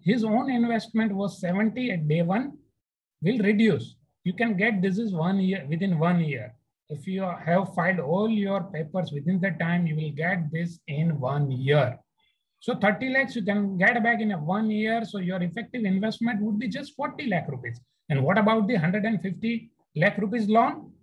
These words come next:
That is at hardly two percentage interest rate. So you can't believe that is a, yeah, that is a, you know, if during the shutdown, he has three months closure of the business, then also this is viable because the cost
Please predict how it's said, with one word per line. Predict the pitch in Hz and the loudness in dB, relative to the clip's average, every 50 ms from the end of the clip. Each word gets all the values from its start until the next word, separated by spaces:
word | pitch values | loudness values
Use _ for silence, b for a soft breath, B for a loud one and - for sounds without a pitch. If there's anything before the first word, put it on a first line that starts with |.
| _ _ _ - | _ _ _ -2
That | 185 196 | -2 0
is | 277 254 254 | 0 0 -2
at | 277 269 | 0 -2
hardly | 214 - - 175 208 208 247 269 330 233 - | -2 0 2 2 4 4 2 0 -2 -2 0
two | - 226 240 277 285 277 | 2 4 4 4 4 4
percentage | 254 226 240 247 240 214 170 220 220 226 220 170 - - _ - | 2 2 4 2 2 2 4 4 4 4 2 0 -4 -10 _ -2
interest | - 180 196 208 - 196 202 202 196 190 - 208 220 | 2 4 4 4 2 0 0 0 0 0 0 -2 0
rate. | 311 339 277 190 120 117 - _ _ _ _ _ _ _ _ _ _ _ _ _ _ _ _ _ | 0 0 0 0 -2 -6 -12 _ _ _ _ _ _ _ _ _ _ _ _ _ _ _ _ _
So | - 214 | -6 -6
you | 240 | -4
can't | 233 - 285 302 269 226 | -2 -2 -2 -2 0 -2
believe | 226 277 277 262 180 | -2 -2 -2 0 0
that | 185 185 180 247 | 0 -2 -2 -2
is | 226 226 | -2 -2
a, | 233 202 180 220 - - | -2 -2 -4 -6 -6 -2
yeah, | 180 190 196 190 180 165 | 0 0 2 2 0 0
that | 147 160 170 175 247 | 0 -2 -2 -2 -2
is | 240 214 220 | -4 -4 -4
a, | 208 175 208 - | -4 -6 -4 0
you | - 170 | 2 2
know, | 180 220 247 240 240 185 | 4 4 2 0 -2 0
if | 180 196 214 - - - - - 226 175 | 0 0 0 -2 -8 -18 -18 -14 -8 -4
during | 143 151 170 180 220 220 | -2 0 2 2 2 2
the | 220 | 0
shutdown, | - - 196 190 180 185 208 208 208 208 196 | 0 0 0 2 2 2 2 4 4 2 2
he | 185 208 | 2 0
has | 202 170 - - | 0 -2 -4 -4
three | 170 190 247 | -2 0 0
months | 247 247 262 254 - | 0 0 0 -2 -4
closure | - 208 214 214 208 202 240 220 | -4 -2 -2 0 0 0 -2 -2
of | 208 190 | -2 -2
the | 202 190 | -2 -2
business, | 170 180 180 170 165 196 214 202 156 | -2 -2 -4 -4 -4 -6 -6 -6 -4
then | 147 175 180 247 269 | -4 -4 -4 -4 -4
also | 262 254 240 240 214 - - - 214 214 226 - - - _ _ _ _ | -4 -6 -6 -6 -6 -8 -6 -2 -2 -2 -2 -4 -10 -18 _ _ _ _
this | - 165 165 208 | -2 0 2 2
is | 208 190 170 | 2 2 2
viable | 147 143 147 160 170 170 165 170 180 185 190 175 | 2 2 2 2 2 2 2 2 2 2 0 0
because | 156 151 151 - - 156 151 156 170 165 151 | 0 -2 -2 -4 -4 -2 -2 0 0 -2 -2
the | 143 160 170 170 - - | -2 -2 -2 -4 -6 -8
cost | 170 147 151 175 170 - | -4 -2 -2 -2 -2 -4